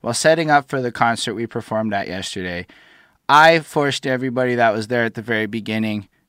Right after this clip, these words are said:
to, uh, listen to the new Drake album over the speaker 'cause I grabbed the Bluetooth. To describe my listening experience,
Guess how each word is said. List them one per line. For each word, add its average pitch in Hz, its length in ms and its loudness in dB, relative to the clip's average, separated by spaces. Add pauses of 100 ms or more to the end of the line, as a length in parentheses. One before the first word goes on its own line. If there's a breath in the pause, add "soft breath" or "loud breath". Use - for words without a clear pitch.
(120)
to, 113 440 -4
uh, 107 260 2
listen 117 360 -4
to 120 100 -6
the 113 80 -6
new 113 180 -2
Drake 104 340 -4
album 90 580 -6
over 101 260 -8
the 98 140 -8
speaker 95 420 -8
'cause 92 200 -10
I 95 100 -6
grabbed 95 260 -6
the 87 80 -12
Bluetooth. 87 520 -12 (420 loud breath)
To 156 100 -6
describe 202 420 4
my 151 160 2
listening 117 540 -2
experience, 107 640 -6